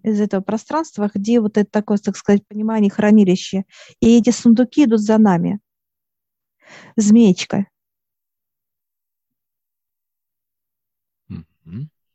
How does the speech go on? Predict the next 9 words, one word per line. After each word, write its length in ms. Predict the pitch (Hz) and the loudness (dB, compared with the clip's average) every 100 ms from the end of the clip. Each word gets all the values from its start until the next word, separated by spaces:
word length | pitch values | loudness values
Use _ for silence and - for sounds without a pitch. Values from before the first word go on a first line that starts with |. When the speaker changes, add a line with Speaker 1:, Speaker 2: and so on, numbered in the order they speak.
| _ _ _ - | _ _ _ -2
Speaker 1:
Они 220 | 220 220 | 2 2
ста-, 300 | - - 220 | 0 -2 -2
становятся 600 | - 233 226 202 202 - | -2 0 2 2 0 -2
возле 680 | 202 208 - 214 208 202 202 _ _ _ _ _ _ _ _ _ _ _ _ _ - | -2 -2 -2 2 2 2 -2 _ _ _ _ _ _ _ _ _ _ _ _ _ -14
столика, 600 | 196 - - 240 196 190 | -14 -6 0 2 2 -2
где 220 | 185 - | -4 -2
мы, 360 | 196 196 196 - | 0 2 0 -2
э, 300 | 196 202 202 - _ _ _ | -8 -10 -12 -18 _ _ _
пили 420 | 220 190 190 | 0 2 0